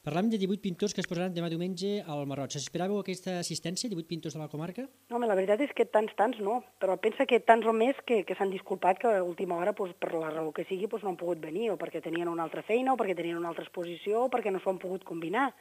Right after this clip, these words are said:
Speaker 2: Hi ha molta gent de la nostra comarca que pinta i que es dedica a això, eh?
Speaker 1: A banda d'aquesta trobada de pintors que feu demà diumenge al Marroig, també l'Associació de Dones també va organitzar la setmana passada la primera fira d'artesans al Marroig, no?
Speaker 2: Exacte.
Speaker 1: Quina valoració en podem fer?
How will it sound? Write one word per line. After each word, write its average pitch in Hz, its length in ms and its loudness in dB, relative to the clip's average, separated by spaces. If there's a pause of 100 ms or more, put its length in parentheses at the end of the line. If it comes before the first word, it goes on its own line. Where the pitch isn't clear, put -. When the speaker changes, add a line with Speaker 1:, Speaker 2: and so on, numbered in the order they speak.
(400)
Speaker 2:
Hi 190 100 -2
ha 190 60 8
molta 226 340 4
gent 233 160 4
de 269 80 8
la 190 140 8
nostra 185 240 -2
comarca 185 340 2
que 180 140 0
pinta 196 260 -2
i 175 60 -4
que 185 80 0
es - 80 -2
dedica 175 260 -2
a 175 60 -2
això, 214 220 -2 (100)
eh? 247 80 -4 (1040)
Speaker 1:
A - 80 2
banda 180 160 4
d'aquesta 175 260 2
trobada 175 220 4
de - 20 2
pintors 165 320 -2
que 156 60 -10
feu 170 160 0
demà 165 160 0
diumenge 165 260 0
al 165 80 0
Marroig, 170 380 0
també 160 240 0 (320)
l'Associació 143 400 0
de 151 80 0
Dones 175 180 0
també 143 160 -2
va 151 80 -2
organitzar 156 380 0
la - 60 0
setmana 147 260 -2
passada 160 340 0
la 175 80 -2
primera 160 240 -2
fira 175 140 -2
d'artesans 165 420 -4
al 185 80 -2
Marroig, 131 320 -4
no? 165 160 -2
Speaker 2:
Exacte. 190 460 4 (260)
Speaker 1:
Quina 190 160 2
valoració 151 320 -2
en 113 80 -12
podem 117 160 -6
fer? 107 200 -12